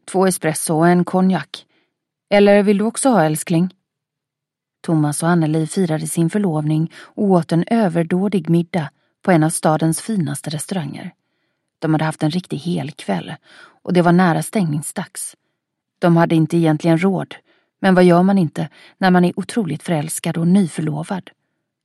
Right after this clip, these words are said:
De pratade och skrattade, utbytte blickar, återbörder och små smekningar och glittrade med ögonen på det där sättet som bara nyförälskade kan. Han var tjugofem, hon var tjugotvå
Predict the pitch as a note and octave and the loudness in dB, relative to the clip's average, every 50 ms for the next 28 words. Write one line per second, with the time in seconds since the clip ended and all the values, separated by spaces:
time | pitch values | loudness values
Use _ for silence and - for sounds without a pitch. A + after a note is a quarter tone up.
0 | _ _ _ _ _ _ _ _ _ _ _ _ F#3 F3+ F3 E3 - - F3+ D#3+ | _ _ _ _ _ _ _ _ _ _ _ _ 0 2 2 2 2 2 2 2
1 | D3 - _ D#3 D3 E3 D3+ - - - E3+ - _ _ - F#3 - E3 D3+ - | 2 0 _ -4 -4 -4 -6 -6 -6 -8 -8 -10 _ _ -10 -10 -8 -8 -14 -14
2 | _ _ _ _ _ _ _ _ - G3 F3+ - _ F3 E3+ - F3 D#3 D#3+ D3+ | _ _ _ _ _ _ _ _ 0 0 0 0 _ -4 -4 -2 -4 -4 -4 -8
3 | - _ _ - E3+ D#3+ D3 D3 _ _ - - _ - - G#3 F#3 F3+ - F3+ | -8 _ _ -6 -4 -4 -4 -6 _ _ -20 -20 _ -4 0 0 0 0 0 -2
4 | E3+ D#3 F3 E3+ E3 F3 E3+ F#3 F3+ F#3 F#3 - - G3+ F#3+ F3+ - - A3 G#3+ | 0 2 2 2 2 2 0 0 0 0 -2 0 0 0 0 0 -2 -2 -2 -2
5 | F3+ C3+ - - - F#3+ F#3+ F3+ C#3+ C#3+ D3+ - _ _ - - - - _ - | -2 -4 -8 -6 -4 -2 -2 -2 -4 -6 -10 -14 _ _ -20 -20 -20 -14 _ -6
6 | G3 F#3 G#3 A#3 - - - - B3 A#3 G3+ E3+ F3 F3 F3 E3+ D#3+ - - F#3+ | -4 -2 -2 -4 -4 -6 -8 -4 -4 -2 0 0 2 2 2 0 0 0 0 0
7 | G3 F3+ D#3 D3+ - _ _ _ _ _ _ - F3+ G3 F3+ E3+ D#3 - - D#3+ | 0 0 -2 -4 -8 _ _ _ _ _ _ -4 -4 -2 -2 -2 -2 -4 -8 -10
8 | - _ - D#3+ - - F#3+ F#3+ F#3 G#3+ G#3 E3 D3+ E3 G3 G#3+ F3 - - D3+ | -10 _ -12 -12 -8 -4 -2 -2 0 0 -2 -2 0 0 0 0 -2 -4 -8 -10
9 | C#3 C#3 C#3 - - - - D3+ E3+ - - - D3+ D3+ D#3 E3 _ _ _ _ | -10 -8 -8 -10 -10 -10 -10 -12 -12 -12 -12 -14 -12 -12 -14 -16 _ _ _ _
10 | _ _ _ _ _ _ _ _ _ _ _ _ _ _ _ _ _ - E3+ D#3+ | _ _ _ _ _ _ _ _ _ _ _ _ _ _ _ _ _ -2 0 2
11 | D#3+ E3 D#3+ - - F3+ - - C3+ D3+ E3+ F3 E3+ _ _ _ _ _ _ _ | 2 0 -2 -2 -6 -6 -6 -6 -6 -6 -6 -8 -10 _ _ _ _ _ _ _
12 | _ _ _ _ E3 E3 E3 E3+ - - G3+ F#3 - - - F#3+ D#3+ D3 | _ _ _ _ -2 0 0 0 0 -2 -4 -6 -6 -10 -10 -10 -10 -12